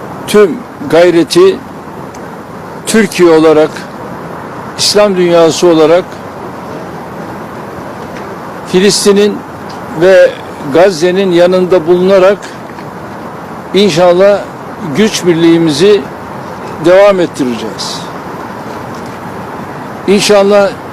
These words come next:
iki bin yirmi altıya çok daha farklı bir şekilde, güçlü bir şekilde giriyoruz, gireceğiz.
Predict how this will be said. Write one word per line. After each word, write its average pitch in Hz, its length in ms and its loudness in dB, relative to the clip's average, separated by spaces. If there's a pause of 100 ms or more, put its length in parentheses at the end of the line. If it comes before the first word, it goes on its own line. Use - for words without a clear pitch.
(1040)
iki 202 280 0
bin 185 300 4
yirmi 185 360 4
altıya 175 540 4 (1200)
çok 196 300 2
daha 180 320 6
farklı 170 540 0
bir 170 100 -2
şekilde, 147 680 2 (840)
güçlü 196 380 2
bir 196 100 4
şekilde 165 760 4 (760)
giriyoruz, 190 580 4
gireceğiz. 151 720 2